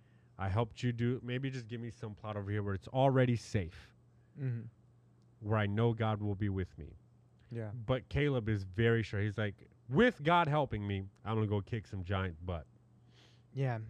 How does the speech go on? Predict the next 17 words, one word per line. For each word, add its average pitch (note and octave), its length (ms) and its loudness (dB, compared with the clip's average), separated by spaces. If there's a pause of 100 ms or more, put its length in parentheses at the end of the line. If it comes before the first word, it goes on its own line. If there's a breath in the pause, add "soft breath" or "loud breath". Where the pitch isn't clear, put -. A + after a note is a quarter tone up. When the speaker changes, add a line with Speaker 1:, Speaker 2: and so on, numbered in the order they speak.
(160)
Speaker 2:
And D#3+ 140 -2
to E3 100 0
wrap D#3 180 2
this D#3+ 220 -4
all C#3 160 -2
up, C#3 220 -2
I D3 160 -6
just D3+ 220 -8
love C3+ 260 -2
the C3+ 100 -2
fact, B2+ 500 -6 (280)
it D3+ 220 -8
says D3 340 0 (200)
somewhere A#2 420 -4
in G#2 120 -8
there, A2+ 240 -6 (480 loud breath)
um, C3+ 480 0